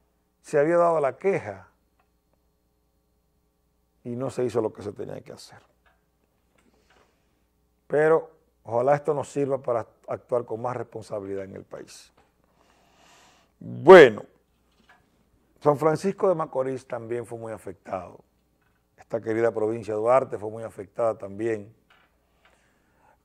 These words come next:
con los efectos, eh, devastadores del fenómeno atmosférico. En el Bajo Yuna, más de catorce comunidades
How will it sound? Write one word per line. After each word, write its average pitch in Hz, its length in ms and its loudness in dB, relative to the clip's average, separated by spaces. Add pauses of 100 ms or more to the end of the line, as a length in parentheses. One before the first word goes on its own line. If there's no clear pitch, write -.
con 139 720 0 (400)
los 101 180 -6
efectos, 120 840 -10
eh, - 180 -20
devastadores 104 840 0
del 92 160 -10
fenómeno 101 540 -6
atmosférico. 95 800 -8 (1500)
En 101 120 -6
el 104 100 2
Bajo 135 240 6
Yuna, 143 280 0
más 139 200 0
de 135 120 0
catorce 147 500 2
comunidades 117 1160 4